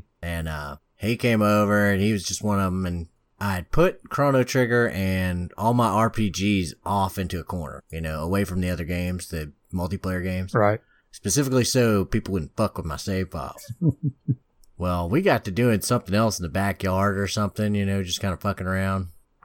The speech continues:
Speaker 1: And, uh, he came back in early 'cause he was gonna get some water or something, and he just decided to chill out in the room.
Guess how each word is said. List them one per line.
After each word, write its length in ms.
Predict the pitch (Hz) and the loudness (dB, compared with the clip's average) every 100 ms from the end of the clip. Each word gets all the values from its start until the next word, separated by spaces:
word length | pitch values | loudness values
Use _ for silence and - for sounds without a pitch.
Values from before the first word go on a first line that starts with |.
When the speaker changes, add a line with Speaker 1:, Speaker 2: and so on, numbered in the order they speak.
| 101 | -4
Speaker 1:
And, 380 | 95 90 87 | -2 -2 -4
uh, 380 | 87 87 85 82 - _ _ _ | -4 -4 -4 -6 -10 _ _ _
he 160 | 127 139 | -2 2
came 220 | 147 127 | 2 4
back 280 | 117 110 117 | 4 2 2
in 340 | 107 104 98 - _ _ - | 2 2 -2 -12 _ _ -2
early 480 | 113 110 95 87 87 _ - | 2 4 2 -2 -6 _ -10
'cause 140 | 90 | -4
he 80 | 90 | -2
was 160 | 92 | -2
gonna 140 | 85 98 | -2 0
get 140 | 90 | -2
some 100 | 82 | -2
water 340 | 90 98 98 87 | -2 0 0 -2
or 60 | |
something, 340 | 85 85 76 87 | -6 -8 -6 -6
and 100 | 87 | -4
he 120 | 92 | -4
just 180 | 85 - | -4 -6
decided 400 | 85 92 82 73 | -4 -4 -6 -8
to 60 | |
chill 160 | - 82 | -8 -4
out 140 | 82 | -6
in 60 | 76 | -4
the 60 | 87 | -2
room. 260 | 123 92 | -2 -2